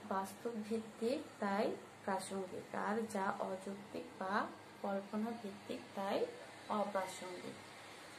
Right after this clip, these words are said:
বৈজ্ঞানিক ব্যাখ্যাকে আমরা প্রাসঙ্গিক হতে দেখি এবং লৌকিক ব্যাখ্যাকে আমরা কি করি? অপ্রাসঙ্গিক, অলিক ও অযৌ-, অযৌক্তিক হতে দেখি। আচ্ছা, পাঁচ নম্বর পয়েন্টে আমরা কি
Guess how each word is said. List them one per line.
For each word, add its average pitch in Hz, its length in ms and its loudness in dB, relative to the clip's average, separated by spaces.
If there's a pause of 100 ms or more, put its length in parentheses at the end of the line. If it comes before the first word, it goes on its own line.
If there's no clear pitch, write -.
বৈজ্ঞানিক 208 520 2
ব্যাখ্যাকে 226 500 2
আমরা 220 460 4 (240)
প্রাসঙ্গিক 226 680 2
হতে 202 220 0
দেখি 202 340 2
এবং 208 320 4
লৌকিক 190 460 0
ব্যাখ্যাকে 202 720 2 (440)
আমরা 196 340 2
কি 240 320 -2
করি? 180 280 4 (300)
অপ্রাসঙ্গিক, 220 840 2
অলিক 196 360 -2
ও 226 40 4
অযৌ-, 196 420 0 (200)
অযৌক্তিক 196 1080 -2
হতে 196 380 2 (340)
দেখি। - 340 -6 (600)
আচ্ছা, - 360 -8 (200)
পাঁচ 220 360 -6
নম্বর 214 260 6 (100)
পয়েন্টে 208 320 4
আমরা 208 220 4
কি 208 200 -2